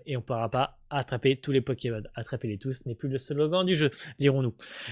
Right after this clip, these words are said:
Il y a beaucoup, beaucoup de messages sur Internet, de beaucoup de mails qui sont envoyés au support Nintendo qui ne peut pas répondre,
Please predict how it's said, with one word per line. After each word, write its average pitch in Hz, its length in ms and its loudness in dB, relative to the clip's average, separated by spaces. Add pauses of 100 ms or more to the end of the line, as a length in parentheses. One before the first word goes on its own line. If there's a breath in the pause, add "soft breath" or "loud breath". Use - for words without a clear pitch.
(100 loud breath)
Il 139 80 6
y 160 40 10
a 156 40 8
beaucoup, 185 380 6
beaucoup 170 380 4
de 156 80 4
messages 160 440 6
sur 160 160 2
Internet, 156 360 6
de 151 80 4
beaucoup 151 340 4
de 151 120 6
mails 160 240 6
qui - 80 -8
sont 185 140 -2
envoyés 160 420 6
au 151 80 8
support 160 360 0
Nintendo 160 360 2
qui 170 140 -4
ne 127 60 -2
peut 123 120 -2
pas 185 200 6
répondre, 185 400 2